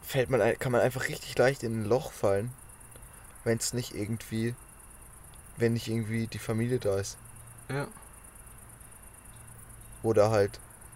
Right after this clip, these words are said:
Speaker 1: gute Freunde.
Speaker 2: Ja, da hatten wir's ja sch-, schon mal davon, dass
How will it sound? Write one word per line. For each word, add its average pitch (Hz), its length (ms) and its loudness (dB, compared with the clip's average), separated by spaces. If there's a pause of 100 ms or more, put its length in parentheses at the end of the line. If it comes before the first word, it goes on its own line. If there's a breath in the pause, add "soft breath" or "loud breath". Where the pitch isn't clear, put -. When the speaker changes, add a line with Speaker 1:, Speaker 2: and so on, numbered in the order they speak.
(160)
Speaker 1:
gute 110 200 -4
Freunde. 110 440 0 (1600)
Speaker 2:
Ja, 120 60 -6
da 143 180 0
hatten 151 180 -4
wir's 131 200 -6
ja 120 120 -4
sch-, - 380 -14
schon 131 120 -8
mal 120 80 -6
davon, 117 420 -6 (520 loud breath)
dass - 320 -6